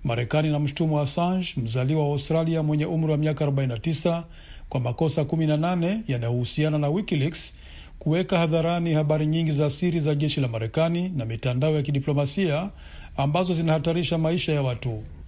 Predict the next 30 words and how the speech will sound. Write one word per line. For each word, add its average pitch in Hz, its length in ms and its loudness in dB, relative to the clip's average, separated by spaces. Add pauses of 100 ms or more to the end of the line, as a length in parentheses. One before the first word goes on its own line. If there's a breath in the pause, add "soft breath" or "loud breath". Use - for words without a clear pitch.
(100)
Waendesha 175 360 2
mashtaka 190 400 2
wa 170 60 4
Marekani 180 640 2
wanatarajiwa 160 680 2
kukata 156 400 0
rufaa 175 440 0
juu 147 240 0
ya 156 100 2
uamuzi 151 380 0
huo 160 200 2
wa 156 60 0
mahakama 151 480 0
kuu 175 260 0
ya 160 120 0
London. 165 540 0 (520 loud breath)
Kesi 131 280 -4
hiyo 156 280 2
mwishowe 165 500 2
itapelekwa 160 600 0
kwenye 151 220 0
mahakama 156 500 2
ya 151 100 0
juu 175 300 0
ya 165 120 0
Uingereza. 135 680 0 (540 loud breath)
Mawakili 143 460 0
wa 160 140 0
Assange 165 440 0
Jumatano 160 720 0